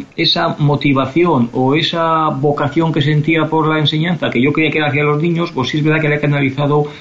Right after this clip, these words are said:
hacia los adultos y ha, y ha sido muy satisfactorio, ¿no? Porque en los, en todos los años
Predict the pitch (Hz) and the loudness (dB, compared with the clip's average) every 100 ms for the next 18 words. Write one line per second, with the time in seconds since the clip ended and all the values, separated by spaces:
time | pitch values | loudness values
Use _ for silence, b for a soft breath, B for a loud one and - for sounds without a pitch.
0 | B B B 139 147 147 147 147 156 156 | B B B -2 0 0 2 2 2 2
1 | 156 151 139 - 135 135 143 143 151 147 | 0 0 -2 0 0 0 0 2 2 0
2 | 120 - 101 - 113 98 117 139 110 113 | -4 -6 -8 -2 -2 0 -2 -2 -2 -2
3 | 110 B B B 120 117 123 - 117 117 | -2 B B B -2 0 0 0 0 2
4 | 139 143 147 143 139 131 | 0 0 2 2 0 -2